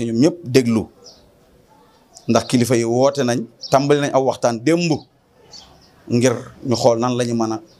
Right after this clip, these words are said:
trouver solution bi ba lépp loo xamante bi ni amoon nañ ci mébét wala ñu yéene woon ko mu mën a sotti. Ci noonu la ñuy jégloo soxna Maam Xari Jóob, ñu ngi koy jéglu bu baax ndax démb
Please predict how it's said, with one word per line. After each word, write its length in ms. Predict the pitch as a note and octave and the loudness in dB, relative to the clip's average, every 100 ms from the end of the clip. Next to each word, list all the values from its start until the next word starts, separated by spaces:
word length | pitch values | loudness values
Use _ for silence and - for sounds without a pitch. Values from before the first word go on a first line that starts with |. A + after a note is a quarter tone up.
| - | -8
trouver 220 | A2 A2 | 0 0
solution 400 | A#2 A#2 A2+ G#2 | 0 -2 -2 -4
bi 140 | G#2+ C#3 _ _ _ _ - | -6 -12 _ _ _ _ 0
ba 320 | G#2 A2+ - _ _ _ _ _ | 2 2 -2 _ _ _ _ _
lépp 320 | G#2+ C#3 D#3 | 0 0 2
loo 160 | D3 C3+ | 2 2
xamante 240 | B2 A2+ A2 | 2 -6 -8
bi 140 | A2 | -10
ni 100 | G2+ - - | -10 -6 -2
amoon 220 | C#3 C3+ | 0 0
nañ 120 | C3 | 0
ci 80 | A2+ | 0
mébét 220 | A2+ G#2 | 0 0
wala 140 | G#2+ A#2+ | -2 0
ñu 60 | A#2+ | -2
yéene 200 | A#2+ A2+ | -2 -4
woon 140 | G2+ | -8
ko 160 | A2 B2 - _ | -12 -18 -20 _
mu 80 | F#2+ | -2
mën 120 | G2+ | -2
a 40 | F#2+ | 0
sotti. 320 | - - - _ _ _ _ - _ - - - - - | -2 -4 -14 _ _ _ _ -20 _ -20 -20 -20 -20 -12
Ci 120 | - C3 | 0 2
noonu 260 | C#3+ C#3+ | 2 2
la 80 | C#3+ | 0
ñuy 340 | C3 C3 B2+ - _ _ _ - | 2 0 -2 -8 _ _ _ -12
jégloo 720 | A#2+ D3+ B2 C3+ C3 G#2 - _ _ _ _ _ _ - - - - - - | -2 -2 2 4 4 0 -6 _ _ _ _ _ _ -20 -20 -20 -20 -12 -2
soxna 420 | - B2 C3 B2+ | 0 2 2 2
Maam 280 | B2+ B2+ B2 | 2 0 -2
Xari 540 | B2+ B2 A#2+ G2 - _ _ | -2 -2 -2 -6 -14 _ _
Jóob, 300 | B2 C3+ C3+ - _ _ _ | 0 2 2 -2 _ _ _
ñu 80 | A#2 | -6
ngi 40 | A2+ | -2
koy 120 | A#2 | 0
jéglu 300 | A#2+ A#2 A2+ | 0 0 0
bu 60 | A2 | 2
baax 180 | C3 B2+ | 0 0
ndax 160 | A#2 | -4
démb 300 | A#2 C#3 C#3+ | -2 -2 0